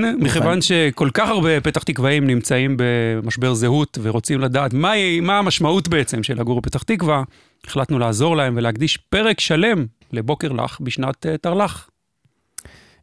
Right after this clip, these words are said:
Speaker 1: את פציר הענבים יצאו מיפו על סוסים חמשת הרוכבים, שטמפר בא וגוטמן בא וזרח ברנט ויואל מוישה סלומון עם חרב באבנט. אמ, כולנו מכירים את השיר הזה, ו-,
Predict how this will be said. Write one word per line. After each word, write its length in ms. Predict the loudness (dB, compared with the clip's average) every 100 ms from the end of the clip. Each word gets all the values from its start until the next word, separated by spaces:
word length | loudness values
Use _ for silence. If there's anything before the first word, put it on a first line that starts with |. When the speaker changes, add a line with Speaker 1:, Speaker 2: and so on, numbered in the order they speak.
| -6
Speaker 1:
את 100 | -4
פציר 340 | -2 2 4
הענבים 580 | 4 4 2 2 4 4
יצאו 320 | 0 0 0
מיפו 440 | 2 2 0 -2 -4
על 80 |
סוסים 460 | -4 -4 0 0 0
חמשת 460 | 0 -2 -2 -4 -6
הרוכבים, 640 | -8 -8 -2 0 2 0
שטמפר 480 | -2 -2 0 0 -2
בא 220 | -4 -4
וגוטמן 480 | -4 -8 -4 -2 0
בא 240 | -2 -2 -4
וזרח 440 | -6 -6 -6 -4
ברנט 560 | -4 -4 0 0 -2 -4
ויואל 420 | -4 -2 -2 -2
מוישה 400 | -4 -6 -8 -12
סלומון 460 | -12 -10 -4 -4 -2
עם 120 | -6
חרב 280 | -8 -8 -8
באבנט. 640 | -6 -8 0 2 2 -2 -8 -20 -20 -20 -20 -20 _ -4
אמ, 40 | 0 2 2 2 2 0 -2 -6
כולנו 260 | -4 -2 0
מכירים 380 | 0 0 2
את 60 | 0
השיר 280 | 0 0 0
הזה, 320 | 0 0 0
ו-, 460 | 0 0 0 0